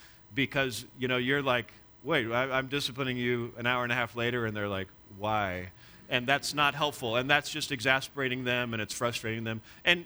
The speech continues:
and you know, you know, if you're, if you're being faithful in discipline, you will have plenty of opportunities for that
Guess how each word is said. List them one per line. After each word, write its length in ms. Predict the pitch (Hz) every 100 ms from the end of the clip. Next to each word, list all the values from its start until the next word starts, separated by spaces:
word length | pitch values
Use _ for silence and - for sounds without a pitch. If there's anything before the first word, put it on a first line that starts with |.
| -
and 360 | 190 180 165 -
you 200 | 185 202 190
know, 480 | 143 120 117 110 - - - - -
you 80 |
know, 220 | 131 123 110 - -
if 220 | 151 147 180
you're, 240 | 196 196
if 220 | 196 170
you're 180 | 170 185
being 280 | 175 165 143
faithful 640 | - 156 151 151 - 143
in 120 | 143 127
discipline, 680 | 135 - 147 156 151 156 - - - - _ -
you 220 | 131 170
will 140 | 160 143
have 360 | 143 127 -
plenty 540 | - 160 151 147 147 135
of 120 | 127
opportunities 760 | 120 120 113 - 123 113 107 -
for 260 | - 107
that 240 | 104 107